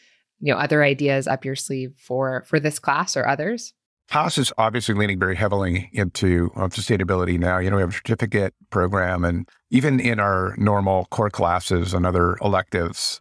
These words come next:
Speaker 2: um, there's a, there's been a strong interest in making sure that we're including sustainability as part of the, uh, conversation, right? And so I, I think you're gonna see it, opportunities in many places within Haas to continue to,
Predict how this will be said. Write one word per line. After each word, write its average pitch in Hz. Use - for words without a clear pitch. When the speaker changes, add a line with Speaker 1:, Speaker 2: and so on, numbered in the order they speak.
Speaker 2:
um, 92
there's 98
a, 92
there's 98
been 101
a 87
strong 101
interest 127
in 113
making 104
sure 101
that 95
we're 90
including 110
sustainability 104
as 85
part 101
of 87
the, 87
uh, 92
conversation, 101
right? 95
And 123
so 113
I, 120
I 123
think 123
you're 120
gonna 107
see 107
it, 104
opportunities 120
in 98
many 104
places 98
within 90
Haas 92
to 95
continue 90
to, 90